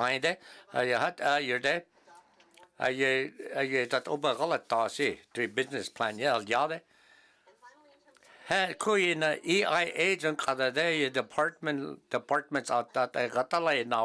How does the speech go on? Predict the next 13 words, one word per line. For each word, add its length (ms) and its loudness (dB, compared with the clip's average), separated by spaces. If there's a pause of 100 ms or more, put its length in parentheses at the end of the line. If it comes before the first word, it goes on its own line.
(140)
at 160 -4
jeg 160 -4
sier, 400 -6 (460)
Hai 280 2
ta 260 2
pare 320 0
che 220 -2
se 160 -2
department, 640 -2 (120)
one 220 -2
government 480 0
projects 580 -2
ne. 220 0